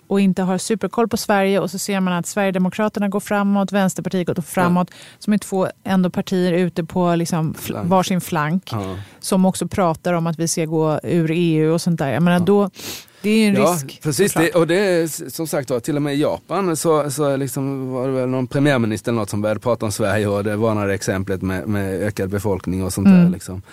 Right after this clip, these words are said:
Speaker 2: Eh, hur, och det är ju jättespännande och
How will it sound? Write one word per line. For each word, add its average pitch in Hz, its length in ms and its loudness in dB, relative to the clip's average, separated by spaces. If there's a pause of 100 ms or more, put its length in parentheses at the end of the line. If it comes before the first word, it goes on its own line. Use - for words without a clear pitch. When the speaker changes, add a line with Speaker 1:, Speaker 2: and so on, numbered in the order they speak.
(440)
Speaker 2:
Eh, 117 520 -2
hur, 113 560 -2 (400)
och 123 160 -4
det 135 120 0
är 147 80 4
ju 127 140 2
jättespännande 110 1700 -4
och 117 260 -2